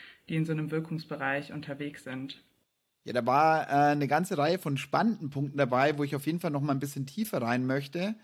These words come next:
Speaker 2: Ähm, einmal das Thema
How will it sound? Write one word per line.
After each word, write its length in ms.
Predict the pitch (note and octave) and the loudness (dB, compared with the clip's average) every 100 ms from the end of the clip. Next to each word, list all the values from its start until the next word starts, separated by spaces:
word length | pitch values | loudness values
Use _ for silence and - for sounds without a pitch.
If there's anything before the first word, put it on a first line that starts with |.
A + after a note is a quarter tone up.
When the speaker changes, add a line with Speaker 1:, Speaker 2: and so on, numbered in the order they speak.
| _ _ _ | _ _ _
Speaker 2:
Ähm, 500 | - C#3+ D3 D3 D3+ D3+ - _ | 2 4 4 2 -4 -10 -20 _
einmal 420 | - D3+ E3 D#3+ | -2 2 4 4
das 160 | D3 C#3 | 2 -2
Thema 560 | - D#3+ D3+ C#3 C3 | -2 2 4 2 0